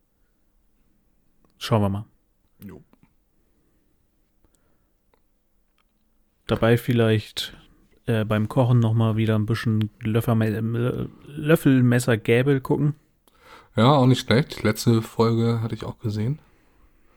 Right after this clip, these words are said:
Speaker 2: Ich war ein bisschen enttäuscht, dass er das Mockturtle nicht probiert hat.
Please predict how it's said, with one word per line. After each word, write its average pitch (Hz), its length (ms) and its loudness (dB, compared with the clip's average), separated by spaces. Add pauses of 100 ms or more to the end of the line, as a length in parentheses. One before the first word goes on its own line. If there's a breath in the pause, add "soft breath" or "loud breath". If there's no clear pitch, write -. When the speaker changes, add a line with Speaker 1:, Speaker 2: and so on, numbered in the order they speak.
(140)
Speaker 2:
Ich - 100 -6
war 107 80 4
ein 107 60 4
bisschen 127 220 4
enttäuscht, 113 460 4
dass 107 160 -2
er 101 160 2 (240)
das - 220 -12
Mockturtle 101 420 0
nicht 95 160 -4
probiert 95 360 -6
hat. - 240 -10